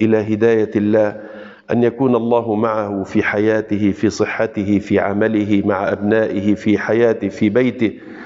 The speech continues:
فإذا حرمت هذا التوفيق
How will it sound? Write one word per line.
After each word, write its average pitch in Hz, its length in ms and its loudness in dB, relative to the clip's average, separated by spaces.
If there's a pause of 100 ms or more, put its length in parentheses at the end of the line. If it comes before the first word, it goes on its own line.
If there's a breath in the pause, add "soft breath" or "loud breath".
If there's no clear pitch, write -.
(240 loud breath)
فإذا 120 720 2
حرمت 143 420 2
هذا 131 280 2
التوفيق 117 800 0